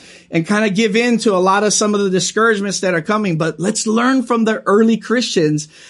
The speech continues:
to pray with boldness. Let's pray for boldness in our faith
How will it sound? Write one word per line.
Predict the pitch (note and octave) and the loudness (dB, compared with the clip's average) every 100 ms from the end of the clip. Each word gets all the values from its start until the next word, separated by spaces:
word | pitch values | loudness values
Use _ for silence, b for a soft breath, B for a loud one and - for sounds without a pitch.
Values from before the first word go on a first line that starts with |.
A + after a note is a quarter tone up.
| B | B
to | - | -4
pray | G3 - A#3 | -2 -2 0
with | B3+ A3 C#3 A#2+ | 4 2 0 -2
boldness. | F#3 A#3+ A#3+ D#3 - | 2 2 2 0 0
Let's | A3+ - | -4 -2
pray | C#4+ D4 | 0 2
for | A#3 D3+ | 0 -2
boldness | C3 E3 C4 F4+ D4 G3+ - | -4 -4 0 0 0 0 0
in | F#3 E3+ | 0 0
our | D3+ | 0
faith | C3 E3+ C3 - | 0 0 0 -2